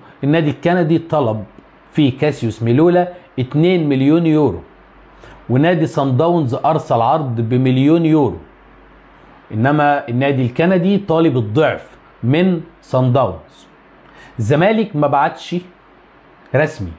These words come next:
للنادي، والموضوع كان عن طريق وكلاء فقط، هم اللي عرضوا اللعيب على النادي. أعتقد إن صفقة الزمالك طارت، لأن نادي الزمالك مش هيشتري لعيب باتنين مليون يورو. أنا جاي لكم دلوقتي، الزمالك عنده بلاوي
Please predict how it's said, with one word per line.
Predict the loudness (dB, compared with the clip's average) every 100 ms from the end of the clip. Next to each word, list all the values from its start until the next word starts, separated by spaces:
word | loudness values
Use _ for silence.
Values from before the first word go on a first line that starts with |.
| _ _ -20 -10 -2
للنادي، | 0 2 2 0 -2 -4 -6
والموضوع | 0 2 2 2 2 0
كان | 0 -2
عن | 0 -2
طريق | -2 -2 2 2 0 -4
وكلاء | 0 0 0 -2 -2
فقط، | -2 0 0 -2 -8 -12 -2
هم | -2 0
اللي | 0 2
عرضوا | 0 0 0
اللعيب | 0 0 0 0
على | 0 0
النادي. | -4 -8 -16 -20 _ -20 -20 -10 -2
أعتقد | 0 0 -2 -4 -6 -8 -8 -2
إن | -2
صفقة | -2 -6 -6 -6
الزمالك | -4 0 0 0 -4 -12 -20 -6
طارت، | -2 0 -2 -6 -20 -20 -20 -8
لأن | -2 2
نادي | 2
الزمالك | 0 0 0 -2
مش | -4
هيشتري | -4 0 0
لعيب | 2 0 -2 -2
باتنين | -4 -2 0 0
مليون | 0 0 2
يورو. | 2 2 0 -2 -8 -2
أنا | 0
جاي | 2 2
لكم | 0 0 -2
دلوقتي، | 0 0 -2
الزمالك | -4 -4 -2 -2 -2
عنده | -4 -2 0
بلاوي | 0 0 0 0 -2